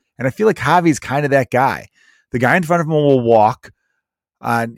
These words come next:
sometimes if it's a battle, you know, it's three two and the guy eventually gets a walk. Okay, I get it. But there's been times where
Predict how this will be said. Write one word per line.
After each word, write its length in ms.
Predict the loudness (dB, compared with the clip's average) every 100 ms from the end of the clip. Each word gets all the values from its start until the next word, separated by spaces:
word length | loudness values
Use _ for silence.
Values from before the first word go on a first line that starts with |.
| -20 _
sometimes 380 | -6 -4 -2 0
if 180 | -2 -2
it's 100 | -6
a 60 | 0
battle, 380 | 4 4 4
you 80 | 2
know, 60 | -2
it's 120 | -4
three 240 | -6 -6
two 180 | -4 -6
and 80 | -4
the 40 |
guy 120 | 0 0
eventually 260 | -2 -8
gets 160 | -12 -10
a 60 |
walk. 300 | -2 0 0
Okay, 240 | -4 -2 0
I 40 |
get 260 | 0 -2 -2
it. 100 | -4
But 100 | -6
there's 140 | -6
been 100 | -6
times 300 | -4 -4 -4
where 160 | -6